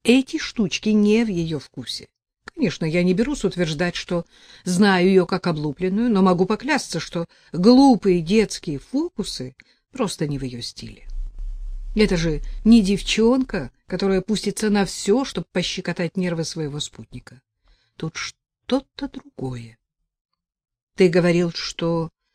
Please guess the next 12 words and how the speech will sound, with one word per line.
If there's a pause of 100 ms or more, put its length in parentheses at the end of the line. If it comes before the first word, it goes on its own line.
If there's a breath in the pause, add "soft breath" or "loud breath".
(120)
у
нее
большой
дом. (1040 loud breath)
Она
живет
там
одна? (720 soft breath)
У
нее (120)
прислуга
есть?